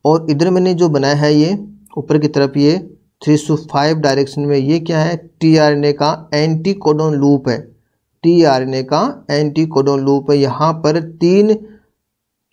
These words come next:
नाइट्रोजन बेस या न्यूक्लियोटाइड आपको दिख रहे हैं, यूएयू,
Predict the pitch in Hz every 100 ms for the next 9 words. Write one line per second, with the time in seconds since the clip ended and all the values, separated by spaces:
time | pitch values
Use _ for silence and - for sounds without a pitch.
0 | _ _ _ - 135 135 143 151 156 143
1 | 156 160 160 151 147 135 147 143 143 139
2 | 127 - 135 123 139 139 135 175 165 -
3 | _ 143 - - - 143 151 165 175 165
4 | 147 151 143 139